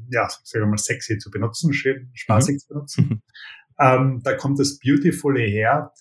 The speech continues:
Speaker 1: Wir machen Zusammenarbeitstools, Collaboration Tools für Teams, da kommt das Work Together her. Und wir machen auch mehrere Produkte, wie du gesagt hast, drei. Und diese drei Produkte sind auch miteinander sehr stark integriert.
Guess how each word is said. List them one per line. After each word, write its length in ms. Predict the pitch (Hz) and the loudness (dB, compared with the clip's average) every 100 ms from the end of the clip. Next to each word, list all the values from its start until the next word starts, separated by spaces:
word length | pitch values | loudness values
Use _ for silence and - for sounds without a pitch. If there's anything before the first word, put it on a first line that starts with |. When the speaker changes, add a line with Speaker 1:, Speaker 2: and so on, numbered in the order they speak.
| _ | _
Speaker 1:
Wir 100 | - | 0
machen 380 | 110 113 143 117 | 2 2 2 -2
Zusammenarbeitstools, 1160 | - 113 110 123 120 139 139 165 175 175 - _ | -2 -2 0 0 0 0 2 4 4 2 -4 _
Collaboration 560 | - 120 107 110 110 143 | 0 4 4 4 0 0
Tools 260 | 156 139 | 0 0
für 160 | - 139 | -2 -2
Teams, 380 | - 147 165 - | 2 4 4 2
da 100 | 127 | -4
kommt 280 | - 120 | -2 0
das 240 | 117 113 - | 0 -2 -2
Work 260 | 117 107 - | 0 0 -2
Together 380 | 98 107 127 143 | 0 2 2 2
her. 420 | 147 165 160 - _ - - - _ _ | 2 2 0 -6 _ -20 -20 -20 _ _
Und 460 | - 143 143 139 143 139 | 6 8 8 6 2 -2
wir 260 | 120 135 127 | 2 4 4
machen 580 | 117 117 - 143 143 135 | 2 0 0 0 2 4
auch 560 | 120 135 143 143 - _ _ _ _ _ _ _ 160 - _ _ | 4 6 4 2 -14 _ _ _ _ _ _ _ -12 -12 _ _
mehrere 560 | 135 127 139 147 151 143 | 2 6 8 6 4 4
Produkte, 380 | 143 123 143 - | 2 4 2 2
wie 60 | 147 | 2
du 80 | 160 | 2
gesagt 320 | 143 151 - | 2 0 -2
hast, 320 | 156 - - | -4 -6 -12
drei. 520 | - 98 85 113 156 147 | -4 -2 0 4 4 4
Und 180 | 143 - | 0 0
diese 220 | 139 143 | 0 0
drei 220 | 113 117 | 0 0
Produkte 500 | - 120 143 - 151 | 2 4 4 2 -2
sind 260 | 143 139 - | 0 0 2
auch 240 | 123 - | 2 2
miteinander 460 | 139 123 117 117 120 | 2 2 0 -2 -6
sehr 200 | - 117 | -2 -4
stark 280 | - 117 113 | -2 -6 -6
integriert. 520 | 107 107 98 101 | -6 -4 -2 -2